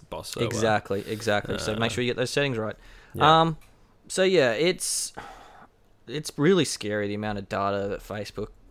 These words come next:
Speaker 2: manages to collect.
Speaker 1: Mm, mm.
Speaker 2: Um,
Speaker 1: I've, um, I've
Speaker 2: Yeah.
Speaker 1: often said, uh, and I've been saying this for years, that we'll look back at, as,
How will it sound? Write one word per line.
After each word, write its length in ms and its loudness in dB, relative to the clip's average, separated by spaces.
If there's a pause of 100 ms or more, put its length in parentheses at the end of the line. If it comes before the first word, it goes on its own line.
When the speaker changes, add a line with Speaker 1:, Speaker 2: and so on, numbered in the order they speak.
(240)
Speaker 2:
manages 520 0
to 120 -4
collect. 480 -2
Speaker 1:
Mm, 300 -4 (160)
mm. 500 -8
Speaker 2:
Um, 640 0 (880)
Speaker 1:
I've, 200 2
um, 520 2 (120)
I've 120 6
Speaker 2:
Yeah. 60 10
Speaker 1:
often 280 4
said, 420 4
uh, 480 4
and 80 -4
I've 80 0
been 120 2
saying 240 2
this 120 -2
for 120 -6
years, 240 0
that 80 -2
we'll 240 4
look 180 0
back 300 2
at, 200 -6
as, 280 -4